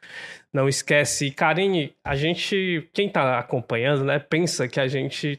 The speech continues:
tava gravando assim toda semana, né? Mas mal sabem que a gente deixou vários episódios prontos e faz bem um mês que a gente não grava,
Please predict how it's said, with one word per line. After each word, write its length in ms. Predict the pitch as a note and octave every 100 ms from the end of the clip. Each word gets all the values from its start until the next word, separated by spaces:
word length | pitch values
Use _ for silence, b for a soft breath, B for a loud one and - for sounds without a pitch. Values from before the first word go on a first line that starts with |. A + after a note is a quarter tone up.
| -
tava 200 | C#3+ C#3+
gravando 380 | C#3+ C#3 C#3 C#3
assim 200 | - D#3+
toda 200 | C#3 C3+
semana, 440 | C#3+ F3+ E3 B2 B2+
né? 120 | C3 _ B B -
Mas 180 | D3
mal 240 | D3+ E3 G3
sabem 380 | - D#3 D#3 C#3+
que 80 |
a 20 | C#3
gente 140 | C#3
deixou 240 | C#3+ -
vários 340 | C3 C3 E3 F3
episódios 420 | E3 C#3 C3 B2
prontos 380 | - C#3+ D3 C#3+
e 60 |
faz 200 | C#3 D3+
bem 220 | D3 D#3 G3
um 140 | G#3
mês 260 | C#3+ D#3 D#3+
que 80 |
a 40 | D#3+
gente 200 | E3 E3+
não 140 | E3
grava, 480 | D#3+ C3 B2 A#2 A#2